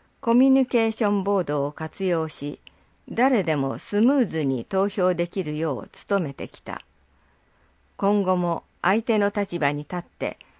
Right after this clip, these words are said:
安心感を持たれる対応に努め、実際の記載台や投票箱を使用する模擬投票の体験など、わかりやすく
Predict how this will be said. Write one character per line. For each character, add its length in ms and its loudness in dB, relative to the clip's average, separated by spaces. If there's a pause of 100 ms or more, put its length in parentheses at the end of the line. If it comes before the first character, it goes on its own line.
(180)
安 220 2
心 320 0
感 300 2
を 160 -4
持 200 -2
た 120 0
れ 140 0
る 140 -2
対 360 0
応 160 0
に 160 -4 (200)
努 120 -4
め、 280 -6 (680)
実 160 -4
際 340 0
の 220 -2
記 200 -14
載 320 0
台 300 0
や 220 -2 (160)
投 180 2
票 300 0
箱 420 -2
を 120 -4
使 260 -6
用 180 0
す 200 -6
る 220 -4 (320)
模 220 2
擬 180 -2
投 280 0
票 280 -2
の 160 -2
体 240 -6
験 300 -4
な 140 -2
ど、 200 -8 (720)
わ 140 0
か 180 0
り 140 2
や 100 2
す 140 -10
く 300 -8